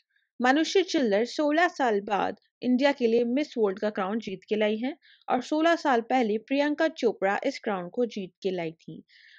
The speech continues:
मनुष्य चिल्लर ने इस क्राउन को हासिल करने के लिए अपनी ब्यूटी पे तो ध्यान दिया है, उसी के साथ उन्होंने अपने फिगर को भी बहुत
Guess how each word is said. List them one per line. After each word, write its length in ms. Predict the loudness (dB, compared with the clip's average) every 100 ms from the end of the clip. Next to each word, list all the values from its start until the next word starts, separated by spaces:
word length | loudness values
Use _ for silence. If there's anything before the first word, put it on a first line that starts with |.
| _ 0
मनुष्य 340 | 2 2 0
चिल्लर 380 | 2 2 4 2
ने 120 | 2
इस 180 | -2 -4
क्राउन 300 | -2 -2 0
को 140 | -2
हासिल 380 | -2 -2 -4 -4
करने 280 | -2 -2 -4
के 140 | -4
लिए 160 | -2 -2 -2
अपनी 240 | -4 -6
ब्यूटी 320 | -6 -6 -4 -4
पे 140 | -4
तो 120 | -4
ध्यान 320 | -4 -6 -6
दिया 220 | -2 0 0
है, 200 | -2 -6 -8
उसी 220 | -6 -4
के 140 | -4
साथ 340 | -4 0 0 -2 -2
उन्होंने 360 | 0 2 0 -2
अपने 340 | -6 -4 -6
फिगर 360 | -4 -2 0 2
को 160 | 2
भी 140 | 2 0
बहुत 380 | -2 -2 -4